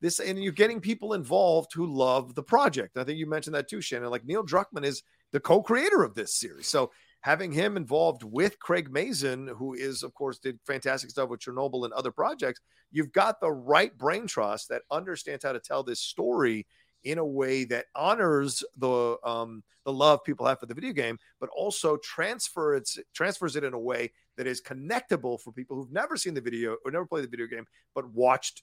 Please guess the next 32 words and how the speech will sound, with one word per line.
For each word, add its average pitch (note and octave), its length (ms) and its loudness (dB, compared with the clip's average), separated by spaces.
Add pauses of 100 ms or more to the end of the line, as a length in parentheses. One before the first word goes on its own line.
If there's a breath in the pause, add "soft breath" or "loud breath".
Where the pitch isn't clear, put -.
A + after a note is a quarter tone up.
these A#2+ 240 -6
shows F3+ 460 2
and A2+ 100 -6
like C3 300 -2
these A#2+ 160 -12
kind A#2 220 -10
of, G#2+ 100 -6 (440 soft breath)
uh, A#2 100 -2
post-apocalyptic A#2 1040 -6
shows. B2 480 0
And, A2 300 -8
um, A2+ 440 -4 (100)
I C#3 80 -6
think D#3 180 -4
they've C#3+ 140 0
hit F#3 220 0
the B2+ 100 0
right A#2+ 320 4
chord A#2 520 2 (200)
or C#3 80 0
struck G3 220 4
the F3+ 80 2
right D3 120 4
balance B2+ 460 0 (280)
throughout A#2+ 340 2
this A2 160 -6
entire A#2 340 -2
first A2+ 300 -6
episode G#2+ 500 -2
for F#2 120 -14
sure. F3 340 4
And B2 100 4